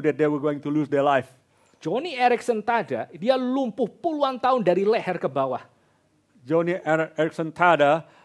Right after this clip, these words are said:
Speaker 1: has been, uh, been disabled from neck down for tens of years.
Speaker 2: Tapi sampai hari ini, di dalam kelumpuhannya, dia masih punya fighting spirit untuk terus hidup sampai nanti ketemu Tuhan.
Speaker 1: So, but until today, in her, uh,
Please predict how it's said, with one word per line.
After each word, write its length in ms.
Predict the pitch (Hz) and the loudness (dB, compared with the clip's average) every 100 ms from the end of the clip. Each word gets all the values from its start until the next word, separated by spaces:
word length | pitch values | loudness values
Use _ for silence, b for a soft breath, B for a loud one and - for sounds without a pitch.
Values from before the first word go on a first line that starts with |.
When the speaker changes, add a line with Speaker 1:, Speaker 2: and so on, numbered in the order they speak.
| b | b
Speaker 1:
has 240 | - 156 160 | 2 2 2
been, 320 | 147 151 143 135 | -2 -2 -2 -2
uh, 320 | 131 127 123 - | 2 2 -2 -10
been 400 | 135 135 135 135 - | -2 -2 -2 -8 -12
disabled 640 | 143 139 170 180 165 151 - b b 135 | -10 -2 2 4 4 0 -2 b b -14
from 480 | - 151 147 143 135 | -2 2 2 -2 -2
neck 240 | 185 185 | -2 0
down 400 | 139 170 143 151 b b _ | 4 4 4 -2 b b _
for 320 | - 160 151 - | -6 -2 -2 -4
tens 320 | - 214 208 | 0 0 0
of 80 | 175 | -2
years. 320 | 165 165 101 - | 0 0 0 -4
Speaker 2:
Tapi 220 | 262 320 | -4 -4
sampai 400 | - 277 277 285 | -6 -4 -4 -6
hari 400 | 151 196 226 240 | -2 -2 -2 -4
ini, 160 | 208 - | -6 -10
di 160 | - 185 | -12 -10
dalam 320 | 170 202 208 | -4 -4 -4
kelumpuhannya, 400 | 226 208 208 202 | -6 -6 -4 -6
dia 160 | 190 220 | -6 -4
masih 320 | 220 214 214 | -6 -8 -10
punya 240 | 220 220 | -6 -6
fighting 480 | - - 190 208 208 | -6 -8 -8 -6 -8
spirit 240 | - 220 | -4 -4
untuk 240 | 208 202 190 | -4 -6 -8
terus 240 | 196 190 | -6 -6
hidup 240 | 147 127 135 | -8 -10 -8
sampai 240 | 160 160 | -8 -8
nanti 240 | 160 147 | -10 -10
ketemu 320 | 151 143 131 120 | -10 -12 -12 -12
Tuhan. 260 | 123 104 101 _ _ _ _ _ _ _ | -14 -16 -20 _ _ _ _ _ _ _
Speaker 1:
So, 260 | - 202 196 | -6 -6 -6
but 260 | - 131 202 | -8 0 2
until 240 | 180 180 185 | 2 -2 -6
today, 560 | 156 160 185 156 143 - | -4 2 2 2 -2 -2
in 240 | 165 160 165 - | -2 -2 -8 -4
her, 300 | 147 139 139 b b | -2 -2 -6 b b
uh, 220 | 127 123 | 0 0